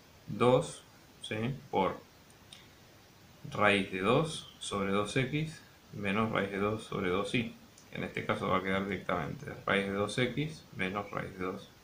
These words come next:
y. En el cinco tenemos menos cuatro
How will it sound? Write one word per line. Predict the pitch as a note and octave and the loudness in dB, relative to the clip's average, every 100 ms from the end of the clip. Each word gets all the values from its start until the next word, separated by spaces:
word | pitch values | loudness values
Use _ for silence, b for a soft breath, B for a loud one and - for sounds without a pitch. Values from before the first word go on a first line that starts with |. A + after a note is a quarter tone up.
| - | -12
y. | - - - B B B B B B - | -10 -12 -20 B B B B B B -12
En | - F2+ | -6 -4
el | F#2 | -2
cinco | - D3+ A#2+ A#2+ E2 - - | 2 4 4 4 2 -4 -8
tenemos | G2+ F#2 D#2+ - - - - - | -6 -4 -6 -10 -16 -20 -12 -6
menos | F2+ F2+ - | -6 -6 4
cuatro | D3+ C3+ - D3 | 8 8 6 0